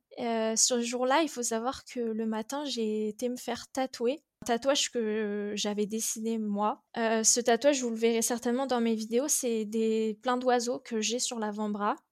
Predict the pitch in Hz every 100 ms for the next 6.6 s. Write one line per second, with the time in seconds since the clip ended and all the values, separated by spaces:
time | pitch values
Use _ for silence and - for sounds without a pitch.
0 | - - 277 262 277 269 294 330 - 240
1 | - - 269 285 294 - - 214 208 202
2 | 208 220 220 220 240 233 226 226 - -
3 | 269 - 214 214 226 240 247 226 233 220
4 | 240 277 - - 233 226 233 240 226 247
5 | 240 - 339 311 254 220 220 214 214 240
6 | 240 330 - 277 254 254